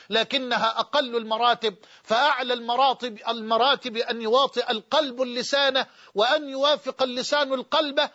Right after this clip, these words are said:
وأنت تذكر الله جل وعلا. يأمر الله أهل الإيمان ممن تذوقوا طعم الإيمان وحلاوة الإيمان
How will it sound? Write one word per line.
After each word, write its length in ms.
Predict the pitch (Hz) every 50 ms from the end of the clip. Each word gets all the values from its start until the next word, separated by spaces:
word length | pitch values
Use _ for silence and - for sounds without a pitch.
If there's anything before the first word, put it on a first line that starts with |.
| _ _ -
وأنت 400 | 180 185 226 254 262 254 - 240
تذكر 440 | 226 - 254 247 208 - - 240 214
الله 320 | 214 214 214 214 196 208
جل 280 | 196 165 190 185 180 180
وعلا. 380 | 175 175 156 175 180 160 - - _ _ -
يأمر 460 | 214 269 294 - - 254 247 233 226
الله 480 | 220 214 214 233 247 240 180 196 220 -
أهل 240 | 262 - 208 202 196
الإيمان 640 | 196 190 - 226 190 190 185 202 202 175 160 147 120 - - - - -
ممن 420 | 196 247 294 285 269 254 240 233 190
تذوقوا 600 | 233 226 202 220 214 214 247 233 - 226 233 220
طعم 360 | - 262 262 202 196 214 214
الإيمان 680 | 196 202 - 240 220 226 226 254 262 240 214 196 190
وحلاوة 600 | 190 190 - - 220 226 262 277 254 240 226 - -
الإيمان 580 | 233 233 233 262 247 247 254 277 285 269 220